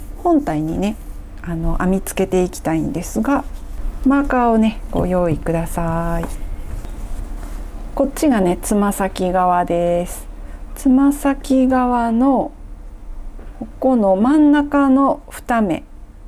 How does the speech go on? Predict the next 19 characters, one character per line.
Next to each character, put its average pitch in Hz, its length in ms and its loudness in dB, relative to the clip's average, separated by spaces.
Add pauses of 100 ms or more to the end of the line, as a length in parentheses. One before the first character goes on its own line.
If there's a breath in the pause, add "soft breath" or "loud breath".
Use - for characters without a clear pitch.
(220)
こ - 160 -12
っ - 40 -14
か 196 80 0
ら 160 100 -2
ト - 160 -12
ゥ 196 40 -6
ル 196 100 -2
ル 190 120 -2
ル 180 80 -4
ー 175 260 -4
っ - 20 -4
て - 360 -8
た 175 160 -4
ど 180 140 -4
っ 190 40 -8 (300)
て 180 120 -2
い - 180 -4
っ 175 60 -8 (480)
て、 233 360 0